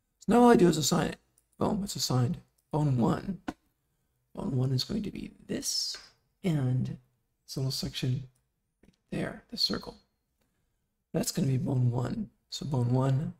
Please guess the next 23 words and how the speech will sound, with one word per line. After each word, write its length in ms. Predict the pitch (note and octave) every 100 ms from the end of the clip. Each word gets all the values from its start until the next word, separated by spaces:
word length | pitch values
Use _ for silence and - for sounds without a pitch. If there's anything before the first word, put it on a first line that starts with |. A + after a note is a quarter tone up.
| _
assign. 520 | - - - - - - _ _ _ _ _ _ - - - _ -
How 60 |
about 200 | E3+ B2
bone 200 | B2+ B2
two? 280 | A#2+ B2 - -
Well, 180 | - A#2
bone 100 | B2+
two 140 | -
is 120 | B2+ -
my 80 |
left 300 | - D3+ -
claw, 340 | - - A3 G#3 _ _ -
just 380 | D3+ D#3 D#3 -
my 80 |
left 220 | G#3 - -
claw. 300 | - - G3 - _ _ -
So 680 | - _ _ _ _ - B2+
let's 520 | B2 B2+ - - - _ _ _ _
assign 300 | - - - C3+
it. 140 | - - _ _ -
In 120 | -
bone 200 | G#3 G3+
three, 380 | - C3+ C3+ C3